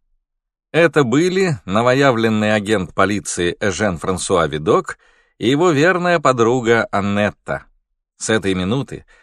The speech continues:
в течение нескольких лет она была его верной помощницей.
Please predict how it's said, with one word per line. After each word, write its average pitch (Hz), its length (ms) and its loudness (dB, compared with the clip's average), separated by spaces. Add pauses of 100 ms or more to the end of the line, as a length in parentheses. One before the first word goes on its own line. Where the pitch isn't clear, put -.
в - 120 -20
течение 147 500 0
нескольких 135 680 -4
лет 123 260 -2
она 110 180 0
была 101 240 0
его 104 240 0
верной 110 540 -2
помощницей. - 800 -4